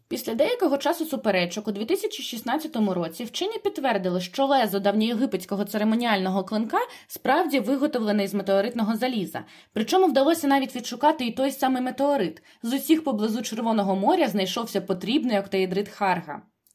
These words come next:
І у новому дослідженні за допомогою двовимірного хімічного аналізу японським вченим вдалося визначити спосіб виготовлення кинджалу та простежити його історію до тієї самої появи у руках Тутанхамона,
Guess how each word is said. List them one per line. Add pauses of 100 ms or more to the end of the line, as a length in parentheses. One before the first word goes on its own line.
І
у
новому
дослідженні
за
допомогою
двовимірного
хімічного
аналізу
японським
вченим
вдалося
визначити
спосіб
виготовлення
кинджалу (240)
та
простежити
його
історію
до
тієї
самої
появи
у
руках
Тутанхамона,